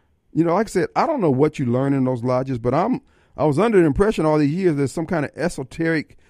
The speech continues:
supernatural knowledge that you can bring to bear on humanity. And I'm saying, "Dude, y'all need to work y'all magic. Somebody need to speak up. Somebody,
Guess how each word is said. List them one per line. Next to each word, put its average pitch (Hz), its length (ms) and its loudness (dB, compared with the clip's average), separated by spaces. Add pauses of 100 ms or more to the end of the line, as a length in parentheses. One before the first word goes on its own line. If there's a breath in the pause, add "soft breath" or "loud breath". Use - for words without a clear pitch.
supernatural 156 1040 0 (160)
knowledge 151 520 2
that 131 200 -4
you 160 80 -6
can 127 200 -2
bring 143 320 2
to 120 60 0
bear 135 600 2 (100)
on 127 140 -2
humanity. 127 760 0 (460)
And 127 80 -8
I'm 160 80 -4
saying, 156 200 0
"Dude, 180 260 -2 (400)
y'all 170 160 0
need 311 120 -4
to 202 60 2
work 165 220 -2
y'all 135 160 2
magic. 120 580 -8 (260)
Somebody 330 520 0
need 175 240 0
to 123 80 -6
speak - 400 -10
up. 156 260 -2
Somebody, 311 460 0